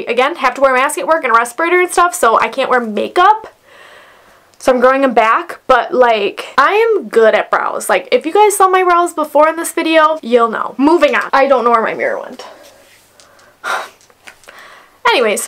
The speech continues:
I use, this is the Eyeko Fat Brow. Yes, it is a brow pencil, but it's actually a brow marker.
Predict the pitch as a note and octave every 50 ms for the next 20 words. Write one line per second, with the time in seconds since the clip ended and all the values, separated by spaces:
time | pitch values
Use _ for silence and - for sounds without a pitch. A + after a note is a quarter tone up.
0 | - - D4 D#4 F#4+ B4 B4+ B4 F#4+ D4 D4 D4 C#4+ C4+ C4+ C#4 C4+ - B3 A3
1 | C4+ D4+ D4 G#4 G#4+ G#4+ G#4 G4 E4 - - A3 A3 G#3+ A#3+ A#3+ - D#4 D#4+ D#4+
2 | E4 D#4+ - - - - - A#3 A#3 B3+ - A3 G#3+ A#3+ A3+ A3+ A3+ A3 A#3 F4+
3 | F4+ E4+ - - - - C#4+ F4+ F4 F4 F#4 D4+ A3 - C4 C4 C4 C4+ C4+ C4
4 | C4+ C4 - - - D4 D4 D4 - F#4 F#4+ F#4+ F#4+ - B3 C4 B3+ - - -
5 | G4 A4 G#4+ - - F#4+ F#4 - - C4 B3+ B3+ B3+ B3+ - - A3+ A3+ A3+ G#3+
6 | - - - - - G3+ -